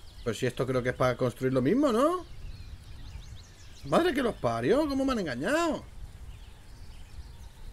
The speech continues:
¿Cómo se construye un Fundation? Y un poco ahora mismo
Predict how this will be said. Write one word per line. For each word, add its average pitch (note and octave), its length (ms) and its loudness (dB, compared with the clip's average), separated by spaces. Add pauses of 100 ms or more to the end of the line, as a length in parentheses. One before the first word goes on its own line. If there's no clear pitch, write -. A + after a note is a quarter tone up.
(2750)
¿Cómo F4 160 6
se D#4 120 6
construye A#3 320 8
un D#3 60 6
Fundation? E3+ 760 4 (4000)
Y F3 80 2
un G3+ 160 6
poco G#3 240 8
ahora G#3 140 8
mismo A#3+ 520 10